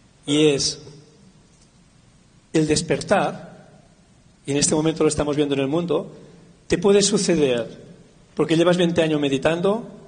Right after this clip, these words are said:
pero también le puede suceder a una persona que lleva veinte años emborrachándose. Hay un maestro, no sé si lo conocéis, que se llama White Licorman,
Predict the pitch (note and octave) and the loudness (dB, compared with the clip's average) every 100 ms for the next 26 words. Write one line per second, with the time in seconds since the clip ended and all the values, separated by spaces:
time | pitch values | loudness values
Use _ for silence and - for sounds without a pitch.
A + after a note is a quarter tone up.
0 | - - D#3 D#3 E3 F3 E3+ E3+ D#3+ D#3 | -20 -6 -2 0 2 2 2 2 2 2
1 | D3+ D#3+ F3 E3+ D#3 D3+ E3 F3 E3+ C#3+ | 0 2 2 2 0 0 0 0 0 0
2 | D3+ D#3 - C#3+ C#3+ C#3+ E3 E3+ - - | 2 2 0 0 0 0 -2 -4 -10 -12
3 | - C3+ B2 A#2 - A2 A#2+ - - - | -10 -6 -6 -6 -8 -12 -10 -12 -12 -20
4 | - - _ _ _ - D#3 D#3 D3 D3 | -20 -20 _ _ _ -8 -2 0 2 0
5 | D#3 D#3 D3 D3 C3+ B2+ C3 A#2+ D3 D#3 | 0 0 -2 -2 -2 -4 -4 -4 0 -2
6 | - B2+ B2+ B2 C3 D3 D3 D3 B2+ C3+ | -2 -6 -4 -4 2 2 0 -4 -4 -4
7 | C#3+ D#3 F3+ | -4 -6 -6